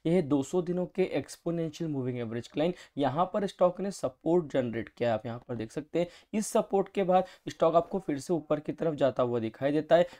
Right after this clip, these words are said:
और एक बार फिर से आप रेजिस्टेंस देखेंगे ग्यारह सौ चौंतीस रुपए का जो प्राइस पॉइंट है, यहाँ पर स्टॉक फिर से आपको रेजिस्टेंस लेता हुआ दिखाई देता है और finally एक बार फिर से आपको स्टॉक गिरता हुआ भी दिखाई दे रहा है। अब आप देखेंगे इतने सारे रेजिस्टेंस लेने के बाद अब फिर से यदि स्टॉक नीचे की तरफ करेक्शन करता है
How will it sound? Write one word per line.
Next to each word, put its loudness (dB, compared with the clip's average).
और 4
एक 0
बार 4
फिर -2
से -4
आप -2
रेजिस्टेंस 0
देखेंगे 0
ग्यारह 6
सौ -6
चौंतीस -6
रुपए -2
का 0
जो -2
प्राइस -2
पॉइंट -4
है, 2
यहाँ 4
पर 2
स्टॉक 0
फिर 0
से -2
आपको 0
रेजिस्टेंस -4
लेता 2
हुआ 4
दिखाई -2
देता 2
है 6
और -4
finally 0
एक -4
बार 2
फिर -6
से -2
आपको -2
स्टॉक -2
गिरता -2
हुआ 2
भी -4
दिखाई -2
दे 0
रहा 6
है। 2
अब 6
आप 8
देखेंगे 0
इतने 2
सारे 2
रेजिस्टेंस -2
लेने 0
के -2
बाद 4
अब 0
फिर 0
से 0
यदि -2
स्टॉक 0
नीचे -2
की -4
तरफ -4
करेक्शन -2
करता -2
है 0